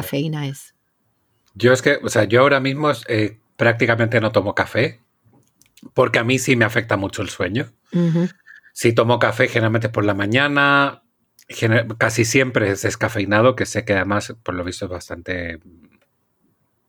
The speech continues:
Speaker 2: poco saludable en el
Speaker 1: Sí, me
Speaker 2: sentido,
Speaker 1: imagino.
Speaker 2: en fin, porque le estamos quitando <laughs> el producto clave a la, al café.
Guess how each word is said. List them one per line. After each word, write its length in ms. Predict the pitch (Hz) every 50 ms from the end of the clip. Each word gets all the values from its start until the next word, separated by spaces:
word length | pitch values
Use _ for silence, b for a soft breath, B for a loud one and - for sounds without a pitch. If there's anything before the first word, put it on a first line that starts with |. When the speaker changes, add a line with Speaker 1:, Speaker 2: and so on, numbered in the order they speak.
| _ _ _
Speaker 2:
poco 180 | - 117 127 120
saludable 760 | 113 120 113 110 107 107 117 117 113 113 104 113 120 117 - -
en 160 | 101 98 101
el 60 | 95
Speaker 1:
Sí, 180 | - - 175 160
me 80 | 160 160
Speaker 2:
sentido, 160 | 156 - 98 196
Speaker 1:
imagino. 760 | 190 165 151 - - - 95 95 - 92 98 95 92 95 - -
Speaker 2:
en 160 | 104 104 104
fin, 160 | - - 123 -
porque 200 | - 143 107 104
le 80 | 92
estamos 260 | 87 - 113 104 98 95
quitando 560 | - 120 113 113 107 107 107 98 90 - _ _ _ -
<laughs> 460 | - - - - - - - - -
el 120 | 185 180 147
producto 600 | - 151 143 139 135 139 127 - - 147 143 135 -
clave 440 | - 139 139 135 139 135 127 113 107
a 140 | - 120
la, 140 | 120 117 113
al 380 | 113 110 113 - 113 110 107 107
café. 420 | 113 110 110 - 156 165 214 B